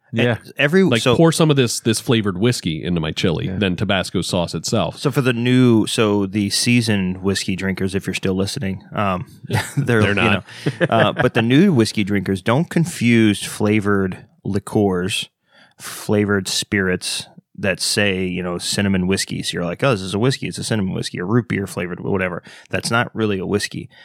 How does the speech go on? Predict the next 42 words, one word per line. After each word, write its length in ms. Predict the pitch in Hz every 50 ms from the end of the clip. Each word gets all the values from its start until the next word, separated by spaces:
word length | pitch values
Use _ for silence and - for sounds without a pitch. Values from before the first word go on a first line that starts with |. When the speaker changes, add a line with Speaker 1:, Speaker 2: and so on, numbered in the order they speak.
| - - _ -
Speaker 2:
Don't 160 | 113 123 135
confuse 420 | 180 147 120 - - 123 131 135 120
that 200 | 120 110 98 92
with 140 | 95 92 -
finished 560 | - - - - 131 123 113 95 - - -
whiskey. 420 | - 78 - - - - - - - _ _ _ _ - -
Speaker 3:
Mm. 200 | - 147 156 151
Speaker 2:
So 100 | 147 107
you'll 320 | 101 101 107 120 151 165
have 220 | 143 135 120 113 104
whiskeys 420 | 107 104 - - - 98 95 92
that 120 | 98 95
are 80 | 92 95
real 360 | 98 95 101 104 110 113 113 113
true 580 | - - - - 113 110 107 104 95 87 92 - _ _ -
whiskeys 800 | - 104 104 98 95 113 135 135 - - 98 92 92 - -
finished 540 | - - - 110 104 104 101 98 - - -
in 320 | - 95 92 92 90 90 90
wine 560 | 92 95 95 92 90 90 87 87 87 85 80
or 140 | - - 87
Madeira, 520 | 87 90 85 82 - 92 92 95 95 90 92
you 100 | 92 98
know, 160 | 92 87 85 - - - - - -
um, 340 | 95 101 95 92 87 85 76
Speaker 3:
That's 200 | 107 110 - -
a 20 | -
great 180 | 98 92 92
Speaker 2:
you 80 | 107 110
know, 80 | 90
Speaker 3:
point. 140 | 85 98 104
I, 20 | 117 113 117
Speaker 2:
rum 80 | 113 113
Speaker 3:
I 20 | 120
hadn't 120 | 127 135
even 40 | 135 110 101 95 90
Speaker 2:
cask. 80 | 90 -
Speaker 3:
thought 160 | 110 110 107
of 100 | 101 92
that 220 | 98 92 90 - _ - 110 - -
as 160 | 110 110 104 92
a 40 | 90
distinction. 640 | 82 90 - - - 113 107 104 - 95 85 80